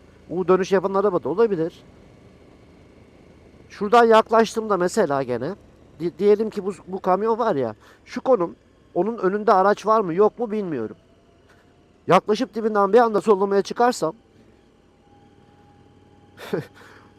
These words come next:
tam önünde araba, karşıdan gelen bir araç, geçecek yerim kalmayabilir.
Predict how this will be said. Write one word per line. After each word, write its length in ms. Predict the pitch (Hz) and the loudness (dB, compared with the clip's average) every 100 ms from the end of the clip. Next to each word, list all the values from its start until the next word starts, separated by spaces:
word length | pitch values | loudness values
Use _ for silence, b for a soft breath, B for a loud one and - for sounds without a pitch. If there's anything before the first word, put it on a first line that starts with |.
| _ _ _ - | _ _ _ -2
tam 180 | 233 226 | 2 4
önünde 280 | 214 208 | 4 4
araba, 440 | 196 185 170 208 226 | 4 4 2 0 -2
karşıdan 420 | - 185 185 196 196 | 2 2 4 0 2
gelen 340 | 180 170 165 | 2 2 2
bir 40 | |
araç, 300 | 156 156 220 | 0 2 -2
geçecek 400 | - 160 160 190 | -4 -6 -4 -4
yerim 160 | 170 196 | -4 -4
kalmayabilir. 720 | 185 165 156 170 139 113 - | -4 -4 -2 -4 -4 -8 -12